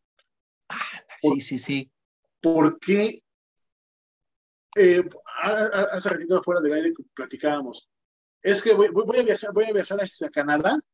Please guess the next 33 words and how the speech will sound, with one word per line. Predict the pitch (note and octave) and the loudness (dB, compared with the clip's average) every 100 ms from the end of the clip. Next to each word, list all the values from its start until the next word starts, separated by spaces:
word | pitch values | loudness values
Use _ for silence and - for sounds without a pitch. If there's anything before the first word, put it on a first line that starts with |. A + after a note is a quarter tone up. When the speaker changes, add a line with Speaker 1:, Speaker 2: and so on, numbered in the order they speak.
| _ _ _ _ - | _ _ _ _ -4
Speaker 2:
y | E3+ | 0
me | D#3 | 2
piden | E3+ G3 F#3+ | 4 2 4
para | C#3+ C#3 | 4 4
viajar | C#3 - F#3+ F#3+ | 2 2 0 0
que | D#3 | 0
lleve | D#3+ E3+ | 2 2
prueba | E3 E3 | 0 -2
de | D3+ C3 B2 | -2 -2 -4
covid. | - C3 - _ _ _ _ _ _ _ _ _ _ _ _ _ _ _ - | -6 -8 -10 _ _ _ _ _ _ _ _ _ _ _ _ _ _ _ -6
Y | C3 | -2
efectivamente, | D#3 - G#3+ A3+ B3+ C4+ - | -2 2 2 4 0 2 2
llegas | - E3 - | 4 4 4
al | C#3+ | 0
aeropuerto | C#3 D3 E3 F3 G3+ | 2 2 2 2 0
y | |
te | D#3 | -6
hacen | D#3+ E3+ | -4 -4
un, | E3 - | -6 -8
te, | D3 - | -10 -6
te, | C3+ C3 C3 C3+ - | -2 0 0 -2 -4
te | C3+ | -2
paran, | D#3 D#3 F3 | 2 2 2
dicen, | E3+ D3+ - _ - | -4 -10 -18 _ -16
"Escanea | - D3 E3 | -8 -6 -4
este | E3 E3+ | -2 0
código | E3 D3 D3 | 0 0 -2
Q | - D#3+ | 0 2
R | D#3+ E3 | 2 0
y | D#3 | -2
en | D3 | -4
este | D3+ | -6
cuestionario", | C3+ - C#3 D3+ D#3 F#3 | -8 -6 -2 0 2 0